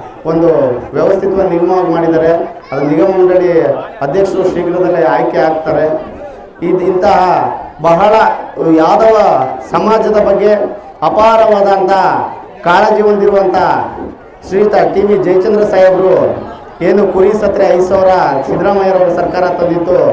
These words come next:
ಅದು ಎಲ್ಲರಿಗೂ ಉಪಯೋಗ ಆಗ್ತಿದೆ. ದಯವಿಟ್ಟು ನೀವು ಕಂದಾಚಾರಕ್ಕೆ ತಿಲಾಂಜಲಿ ಇಡಬೇಕು, ಶಿಕ್ಷಣಕ್ಕೆ ಒತ್ತು ಕೊಡಬೇಕು.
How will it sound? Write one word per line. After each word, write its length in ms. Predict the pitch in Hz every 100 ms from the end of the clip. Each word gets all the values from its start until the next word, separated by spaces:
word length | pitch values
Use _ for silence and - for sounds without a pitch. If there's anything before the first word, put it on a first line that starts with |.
| - - - -
ಅದು 180 | 165 185
ಎಲ್ಲರಿಗೂ 440 | 165 175 202 190 180
ಉಪಯೋಗ 260 | 170 190 185
ಆಗ್ತಿದೆ. 420 | 185 170 165 175 170 - - -
ದಯವಿಟ್ಟು 380 | 151 196 208 202
ನೀವು 200 | 196 180 170
ಕಂದಾಚಾರಕ್ಕೆ 580 | 160 175 - - 196 - 370
ತಿಲಾಂಜಲಿ 420 | 359 190 180 185
ಇಡಬೇಕು, 500 | 180 180 175 180 160
ಶಿಕ್ಷಣಕ್ಕೆ 500 | 175 214 208 208 196
ಒತ್ತು 220 | 180 180
ಕೊಡಬೇಕು. 400 | 185 175 175 175